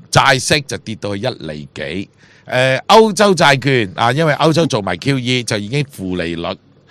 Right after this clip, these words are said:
嚇，咁相對地呢，如果真係要做避險呢，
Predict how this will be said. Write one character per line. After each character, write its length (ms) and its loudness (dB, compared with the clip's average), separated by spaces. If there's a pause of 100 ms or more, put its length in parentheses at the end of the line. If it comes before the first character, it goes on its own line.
(100)
嚇， 200 4 (240)
咁 200 2
相 460 6
對 200 6
地 200 2
呢， 260 6 (140)
如 200 -4
果 180 2
真 220 0
係 180 2 (100)
要 80 4
做 180 -2
避 140 -2
險 280 -4
呢， 180 0